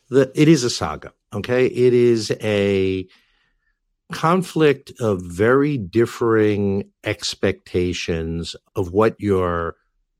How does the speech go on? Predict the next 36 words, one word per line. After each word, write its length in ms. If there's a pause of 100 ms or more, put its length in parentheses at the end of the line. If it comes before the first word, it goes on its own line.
(120)
what 140
you 160
want 340
out 140
of 80
the 80
world 380 (320)
between 720
the 440 (320)
board 240
of 80
directors, 880 (320)
the 80
management, 920 (120)
and 160
investors 520
like 160
Microsoft. 760 (140)
And 640
that 260
conflict 480
came 280
to 160
a 40
head. 440 (420)
And 420
like 240
in 140
any 260
good 280
soap 340
opera, 580
there 200
was 440
lots 460
of, 260